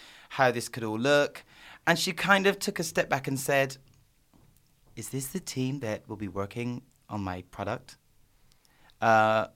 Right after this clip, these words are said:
and then somebody on Reebok's team reportedly said, "Yes," to which Beyonce reportedly replied, "Nobody in this room reflects my background, my skin color, and where I'm from and what I do." So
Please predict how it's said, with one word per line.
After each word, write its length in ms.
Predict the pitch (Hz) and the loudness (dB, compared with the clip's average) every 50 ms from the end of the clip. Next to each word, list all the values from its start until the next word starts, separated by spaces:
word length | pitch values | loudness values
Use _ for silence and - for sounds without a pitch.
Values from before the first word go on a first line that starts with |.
| _ _ _ _ _ _ _ _ | _ _ _ _ _ _ _ _
and 160 | - 135 139 | 0 2 4
then 120 | 143 143 139 | 4 2 2
somebody 440 | 139 - 180 180 190 175 175 156 151 | 4 6 6 6 6 6 6 6 6
on 120 | 143 135 131 | 6 6 4
Reebok's 360 | 139 139 123 123 - - - | 2 0 0 -2 -2 -4 -4
team 280 | - - 160 147 131 | -2 0 2 2 2
reportedly 480 | 120 113 - - 135 135 - 120 110 131 | 2 0 -2 -4 -6 -6 -6 -6 -6 -6
said, 300 | 127 - 135 123 123 - - - | -4 0 0 0 0 -2 -2 2
"Yes," 440 | 156 165 139 98 - - - - - _ _ _ _ _ _ _ _ _ _ - | 6 6 6 6 6 0 -12 -14 -18 _ _ _ _ _ _ _ _ _ _ -8
to 120 | - 165 | -4 -2
which 240 | 160 165 160 135 - | 0 0 -2 -4 -4
Beyonce 720 | - 139 147 165 202 214 - - - 147 123 117 117 127 | 0 2 4 4 4 4 0 0 4 4 6 6 4 2
reportedly 540 | 117 120 117 - 160 156 160 - 123 123 120 | -2 -4 -2 0 0 0 0 0 -6 -6 -6
replied, 480 | 123 120 - 131 123 120 120 120 120 - _ _ _ _ _ _ _ _ _ _ _ _ _ _ _ _ _ _ _ _ - - - - - - _ _ _ _ _ - - _ _ _ _ _ - | -6 -4 0 0 2 2 0 -2 -4 -10 _ _ _ _ _ _ _ _ _ _ _ _ _ _ _ _ _ _ _ _ -14 -14 -12 -14 -16 -18 _ _ _ _ _ -20 -20 _ _ _ _ _ 0
"Nobody 420 | 139 151 160 160 185 180 156 147 | 2 4 6 6 6 6 6 4
in 100 | 131 127 | 2 2
this 180 | 123 117 - - | 2 0 -2 -2
room 260 | 123 123 120 120 113 | -2 0 0 0 0
reflects 460 | 104 104 - - - 117 117 113 - - | -2 -4 -6 -4 0 0 0 0 -2 -4
my 120 | 104 101 | -4 -2
background, 640 | 101 107 104 101 - - - 104 104 104 107 117 113 | -2 -2 -4 -4 -4 -4 -2 -2 0 0 -2 -4 -4
my 180 | 117 104 101 95 | -4 -4 -4 -4
skin 360 | 92 - - - 117 120 120 | -4 -8 -6 -4 -4 -4 -4
color, 400 | 120 - 117 113 117 117 113 113 - | -4 -4 -2 0 0 0 0 -2 -4
and 220 | - 101 95 92 | -6 -8 -8 -6
where 220 | 92 104 101 101 98 | -6 -4 -4 -4 -4
I'm 80 | 101 | -6
from 360 | 95 - - - 110 107 104 | -8 -6 -4 -2 0 0 0
and 120 | 101 101 92 | -2 -4 -4
what 120 | 101 101 | -2 -2
I 120 | 101 101 101 | -2 -2 -2
do." 360 | 101 110 113 110 110 107 95 | -4 -4 -4 -4 -4 -6 -8
So 520 | - - - 98 92 90 90 90 90 95 | -8 -6 -4 -4 -4 -4 -4 -8 -10 -12